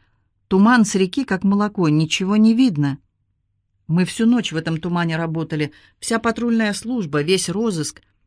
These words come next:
почти весь отдел на ногах, на машинах. Это случилось не в тумане, чертов туман рассеялся в четыре утра.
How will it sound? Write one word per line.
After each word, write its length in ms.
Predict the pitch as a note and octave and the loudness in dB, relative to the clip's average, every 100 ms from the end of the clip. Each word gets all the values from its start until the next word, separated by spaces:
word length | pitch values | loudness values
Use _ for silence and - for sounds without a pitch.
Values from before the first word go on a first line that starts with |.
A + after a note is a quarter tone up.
| _ | _
почти 400 | - F#3 - B3 | -4 -2 -2 -2
весь 200 | A3 A3 | 0 2
отдел 380 | A3 F#3+ G#3 C4 | 0 -2 -2 0
на 120 | G#3 | 0
ногах, 420 | F3+ F3 D#3 C#3+ | 0 0 -2 -2
на 80 | E3 | -4
машинах. 600 | E3+ F3+ F3+ C4+ F#3+ C#3 _ _ _ _ _ - | -2 -2 -4 -2 -2 -4 _ _ _ _ _ -8
Это 220 | E3+ F#3+ | -8 -6
случилось 520 | G3 F#3+ - G3+ F#3 | -6 -4 -2 -2 -2
не 120 | F#3+ | -4
в 80 | F3+ | -4
тумане, 540 | G3+ F#3 G#3+ G3+ D3+ - _ _ _ _ | -4 -2 -2 -2 -2 -4 _ _ _ _
чертов 400 | - A#3 A3 - | 0 0 -2 -4
туман 320 | G#3+ A3 G#3+ | -2 0 0
рассеялся 560 | G3 F#3+ A3 G#3 F#3+ | 0 -2 0 -2 -2
в 40 | F3+ | -6
четыре 360 | - F3+ G#3 | -8 -4 -2
утра. 460 | G#3+ A3 A#3 G3 C#3+ | -2 -4 -2 -2 -2